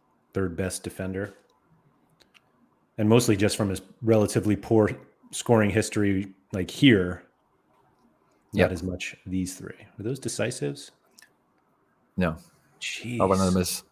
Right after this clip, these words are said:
Speaker 2: yeah.
Speaker 1: Fifty-eight.
Speaker 2: But there's a lot of duels there. Let's see it. Nineteen.
Speaker 1: Nineteen. Jeez.
Speaker 2: Do you remember when the Scottish League first came on?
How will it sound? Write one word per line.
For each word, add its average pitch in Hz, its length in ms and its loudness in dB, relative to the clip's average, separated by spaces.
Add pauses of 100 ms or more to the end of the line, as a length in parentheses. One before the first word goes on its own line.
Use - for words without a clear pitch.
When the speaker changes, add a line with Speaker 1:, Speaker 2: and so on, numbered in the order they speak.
(140)
Speaker 2:
yeah. 82 200 -4 (680)
Speaker 1:
Fifty-eight. - 1080 -6 (1700)
Speaker 2:
But - 100 2
there's 104 160 6
a 98 40 10
lot 90 160 10
of 92 60 2
duels 90 240 2
there. 95 220 6 (160)
Let's - 120 -4
see 87 120 2
it. 85 100 4 (2000)
Nineteen. 87 140 2
Speaker 1:
Nineteen. 120 440 2 (500)
Jeez. - 680 -16 (1200)
Speaker 2:
Do 117 100 4
you 127 60 12
remember 139 240 12
when 127 160 12
the 110 60 12
Scottish 113 360 12
League 117 160 10
first - 240 8
came 107 160 10
on? 110 420 8